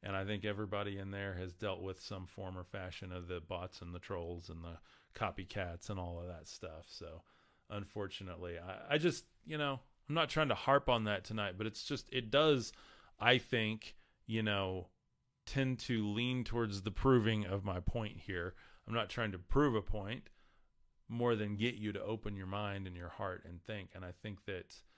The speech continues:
uh, when we see that happen, it's just more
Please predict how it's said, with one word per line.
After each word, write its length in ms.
uh, 420
when 220
we 100
see 260
that 180
happen, 340
it's 180
just 220
more 540